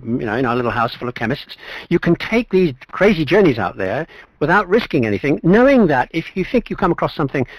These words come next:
or you innovate in a way, you can still apply the old reductionist rules to see that it works. Obviously, you don't want to come across a marvelous new way of building a bridge if the first thing that happens when somebody stands on it is it falls down.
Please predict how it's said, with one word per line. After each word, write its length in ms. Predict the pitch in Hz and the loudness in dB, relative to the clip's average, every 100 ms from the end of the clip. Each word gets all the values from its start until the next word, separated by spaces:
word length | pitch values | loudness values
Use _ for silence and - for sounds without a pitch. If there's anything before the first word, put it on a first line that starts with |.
| - | -6
or 40 | 123 | -2
you 160 | 127 120 - - | -2 -2 -8 2
innovate 420 | 196 151 127 - - | 4 4 2 -2 -2
in 100 | 131 | 0
a 40 | 127 | 2
way, 180 | 123 - - - | 0 -2 -6 0
you 120 | 160 | 0
can 120 | 160 | 0
still 240 | - 269 | -2 0
apply 280 | 254 - 226 190 | 0 0 2 4
the 100 | 185 | 4
old 120 | 160 | 2
reductionist 500 | 156 - - 143 - | -2 -4 -2 -2 2
rules 200 | 180 - | 0 0
to 120 | 143 | -4
see 160 | - 135 | -2 0
that 100 | 120 | 0
it 80 | |
works. 380 | - 208 85 - - | 2 2 2 -6 -6
Obviously, 800 | 117 107 240 214 - 120 110 185 - - - | -4 0 0 0 -4 -2 -2 -2 -8 -8 -2
you 80 | |
don't 180 | 139 110 | 0 0
want 200 | 151 123 | 0 -2
to 120 | 120 107 | -2 -4
come 260 | 143 123 - - | 0 0 -2 -8
across 340 | - 135 - | -4 -4 0
a 40 | |
marvelous 460 | 123 131 135 123 - | 2 2 2 0 -2
new 140 | 135 | 0
way 140 | 123 117 | 2 0
of 80 | 110 | -2
building 260 | 120 117 | -2 -2
a 40 | 151 | -2
bridge 280 | 302 202 | -2 -2
if 80 | 165 | -4
the 80 | 160 | -4
first 240 | - 135 | -4 -4
thing 80 | 127 | -2
that 80 | 110 | -4
happens 240 | 120 98 | -4 -4
when 100 | 117 | -6
somebody 260 | 101 110 98 | -4 -6 -8
stands 300 | - 123 113 | -4 -2 -2
on 120 | 92 | -4
it 60 | 90 | -6
is 120 | 131 | -6
it 140 | 123 - | -6 -4
falls 260 | 127 90 | -4 -2
down. 380 | - 202 90 - | 0 0 -2 -8